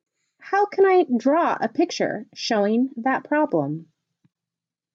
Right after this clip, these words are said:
Well, you will draw an array. The problem three times four equals twelve tells you how many rows and columns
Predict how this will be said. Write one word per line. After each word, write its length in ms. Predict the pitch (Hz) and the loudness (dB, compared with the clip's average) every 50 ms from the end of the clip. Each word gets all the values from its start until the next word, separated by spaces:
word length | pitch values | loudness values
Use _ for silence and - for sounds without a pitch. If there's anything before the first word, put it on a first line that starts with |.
| _ _ _ _ _ _ _ _ _ _ _ _ _ _ _ _ _ _ _ _ _ _ _ - | _ _ _ _ _ _ _ _ _ _ _ _ _ _ _ _ _ _ _ _ _ _ _ -2
Well, 280 | 294 302 311 311 - - | 0 2 2 0 2 2
you 140 | 269 320 320 | 2 4 6
will 120 | 359 339 | 6 4
draw 280 | 294 - 320 302 302 311 | 4 2 2 2 4 2
an 80 | 302 | 2
array. 580 | 302 269 214 202 190 160 110 - - - - 190 _ _ _ _ _ _ _ _ _ _ _ _ _ _ _ _ _ _ _ _ _ _ _ _ _ _ - | 2 2 0 0 0 0 -2 -2 -4 -10 -12 -16 _ _ _ _ _ _ _ _ _ _ _ _ _ _ _ _ _ _ _ _ _ _ _ _ _ _ -4
The 60 | 285 | -4
problem 440 | 269 - 392 403 440 415 381 311 269 | -2 0 0 0 2 2 4 4 4
three 260 | 269 - 269 262 262 | 2 2 2 2 2
times 380 | 262 - 262 240 226 214 214 - | 2 0 -2 0 0 -2 -4 -6
four 220 | - 226 214 - | -2 0 0 0
equals 340 | - 214 214 - 180 175 - | 0 -2 -2 -4 -6 -6 -6
twelve 480 | - - 202 196 175 - - - - _ _ _ _ _ _ _ | -8 -4 -2 0 0 -2 -4 -6 -10 _ _ _ _ _ _ _
tells 360 | - 330 349 359 349 339 - | -2 2 4 4 4 4 4
you 140 | 202 180 196 | 2 2 2
how 220 | 196 247 269 269 | 2 0 0 4
many 240 | 285 320 359 392 392 | 4 6 6 6 6
rows 580 | 370 269 240 208 185 170 165 175 190 240 - - - | 4 4 4 4 4 4 4 2 2 0 -4 -8 -6
and 200 | 277 285 302 302 | 0 2 2 2
columns 680 | - - 381 349 277 233 190 180 190 202 220 - - | 2 0 0 2 4 4 2 2 0 -2 -4 -6 -12